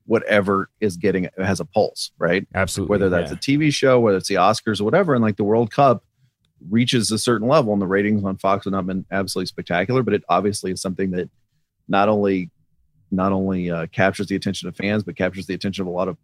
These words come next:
Speaker 1: kinds of people that live on sports Twitter, right? And live on your
Speaker 2: Yes.
Speaker 1: sports website, uh, and live in Brooklyn <laughs> specifically.
Speaker 2: Yeah.
Speaker 1: So
Speaker 2: And monopolize, and mon-, monopolize a time of the news cycle when nothing else going,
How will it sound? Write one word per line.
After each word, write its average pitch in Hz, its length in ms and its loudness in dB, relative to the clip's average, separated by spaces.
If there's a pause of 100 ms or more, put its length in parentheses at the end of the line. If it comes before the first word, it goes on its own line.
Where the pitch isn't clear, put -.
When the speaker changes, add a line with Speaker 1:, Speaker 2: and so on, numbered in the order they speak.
(340)
Speaker 1:
kinds 98 240 0
of - 100 -6
people 101 300 -2
that 82 180 -8
live 101 220 -2
on 92 240 0
sports - 400 -2
Twitter, 156 400 0 (100)
right? 175 300 2 (100)
And 92 380 -4 (140)
live 95 260 0
on 98 120 2
your 98 100 2
Speaker 2:
Yes. - 140 -4
Speaker 1:
sports 107 260 -2
website, 202 560 0 (520)
uh, 98 300 6
and 101 140 4
live 101 160 2
in 101 100 2
Brooklyn 127 420 2 (220)
<laughs> - 240 4
specifically. - 560 -4
Speaker 2:
Yeah. 190 560 -2
Speaker 1:
So 165 100 4
Speaker 2:
And 170 80 10
monopolize, 202 540 8
and 185 320 4
mon-, 175 260 6
monopolize 180 440 8
a 160 60 6
time 156 220 6
of 147 60 8
the 139 80 8
news 151 180 6
cycle 127 260 6
when 120 120 6
nothing 120 260 6
else 117 140 4
going, 117 260 4